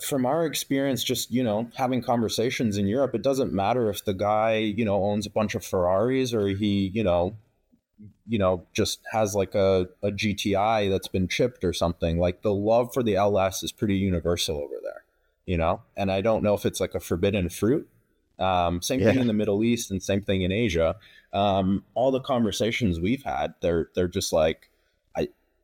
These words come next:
Speaker 1: you know, you suggest to them, "Hey, like, we could do this with a Porsche engine." They're like, "No, no, I want the L S. I want crazy horsepower." I think the horsepower is
Speaker 2: Yeah.
Speaker 1: a big alert too, right?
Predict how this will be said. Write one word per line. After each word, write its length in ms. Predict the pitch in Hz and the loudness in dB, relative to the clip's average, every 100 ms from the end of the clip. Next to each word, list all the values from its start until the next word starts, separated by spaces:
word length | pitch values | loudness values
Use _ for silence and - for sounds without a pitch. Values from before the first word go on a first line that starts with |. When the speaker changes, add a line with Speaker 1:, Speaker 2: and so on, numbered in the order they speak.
| _ - | _ -2
Speaker 1:
you 80 | |
know, 80 | 104 | 0
you 120 | 92 | 2
suggest 480 | 92 - 85 98 - | 0 -2 -2 -2 -2
to 60 | 107 | 0
them, 120 | 95 | 0
"Hey, 240 | 95 101 85 | 0 0 2
like, 240 | 90 82 | 0 0
we 80 | - | -2
could 160 | 95 87 | -4 -2
do 120 | 92 | 0
this 160 | 82 - | 0 0
with 80 | 80 | -4
a 40 | |
Porsche 360 | - 117 - 73 | 0 0 0 -4
engine." 200 | 78 67 | -4 -2
They're 80 | |
like, 120 | - - | -2 0
"No, 100 | 87 | 0
no, 140 | 78 - | 0 -2
I 60 | 87 | -2
want 180 | 87 | -2
the 100 | - | 2
L 160 | 98 92 | 2 4
S. 440 | 80 76 - - - | 2 0 -6 -12 -6
I 80 | 82 | -4
want 280 | 87 82 78 _ | 0 -2 -4 _
crazy 400 | - 101 92 95 | -2 0 0 0
horsepower." 680 | 87 85 - 78 76 80 - | -2 -4 -2 -2 0 0 -2
I 80 | - | -4
think 220 | 143 131 | -2 -2
the 80 | 110 | -2
horsepower 460 | - 104 - 101 98 | -2 -2 0 2 4
is 80 | |
Speaker 2:
Yeah. 80 | 87 | 4
Speaker 1:
a 40 | 78 | 2
big 140 | 95 | 2
alert 340 | 85 87 76 | 2 0 -2
too, 220 | - 113 80 | -2 -2 0
right? 300 | 80 85 | 0 0